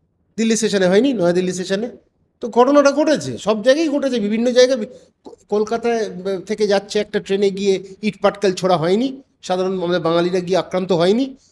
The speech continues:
হয়েছে। প্রত্যেকটা জায়গায় এমন একটা, ব-, হাইপ তোলা হয়েছে যে মানুষকে "আরও আসো আর মৃত্যুর ফাঁদে পড়ো।" এই মৃত্যু ফাঁদটা যাতে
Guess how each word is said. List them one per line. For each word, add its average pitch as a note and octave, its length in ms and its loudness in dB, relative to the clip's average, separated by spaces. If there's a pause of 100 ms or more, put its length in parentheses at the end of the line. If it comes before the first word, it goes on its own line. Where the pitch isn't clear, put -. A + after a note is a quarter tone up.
(140)
হয়েছে। C4 320 4 (340)
প্রত্যেকটা C#4 540 -2
জায়গায় A#3+ 320 2
এমন G#3+ 180 -2
একটা, A3 440 -6 (360)
ব-, D3+ 360 -2
হাইপ G#3+ 280 0 (160)
তোলা G#3 240 4
হয়েছে D3+ 420 -4 (400)
যে D#3+ 80 -4
মানুষকে F#3 760 -4 (840)
"আরও F3+ 260 8
আসো G#3+ 520 2 (340)
আর E3+ 140 -2
মৃত্যুর F#3 340 -2
ফাঁদে D#3 260 0
পড়ো।" C3 280 -6
এই D3+ 100 -8
মৃত্যু E3 340 -6
ফাঁদটা G3+ 460 -6 (500)
যাতে D#3+ 500 -4